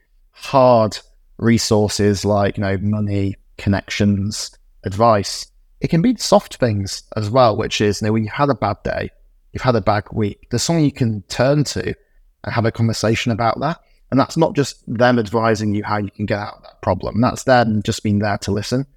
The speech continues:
to you. And especially if they're another founder, they can also reflect on their own experiences and let you know that you're not alone, because founding a business can be a very lonely experience if you're a solo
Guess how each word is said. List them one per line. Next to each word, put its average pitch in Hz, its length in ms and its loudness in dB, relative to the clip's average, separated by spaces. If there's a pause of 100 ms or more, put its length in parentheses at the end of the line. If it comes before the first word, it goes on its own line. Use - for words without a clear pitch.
(340)
to 110 180 0
you. 123 220 -2 (320)
And 117 100 -2
especially 143 380 0
if 117 80 0
they're 120 120 4
another 107 240 -2
founder, 117 440 0
they 104 180 -2
can 117 160 -6
also 117 260 -4
reflect 104 460 -2
on 104 60 2
their 101 160 0
own 113 100 2
experiences 101 720 -2
and 101 120 0
let 107 120 0
you 107 80 0
know 101 280 -2
that - 200 -8 (400)
you're 117 140 2
not 120 140 4
alone, 113 340 0 (440)
because - 260 -2
founding 139 340 4
a 110 40 0
business 113 340 -2
can 120 240 0
be 113 100 -2
a 104 60 -6
very 104 240 -4
lonely 101 480 -2 (140)
experience - 760 -4
if - 140 -6
you're 107 100 -2
a 98 60 -2
solo 104 500 0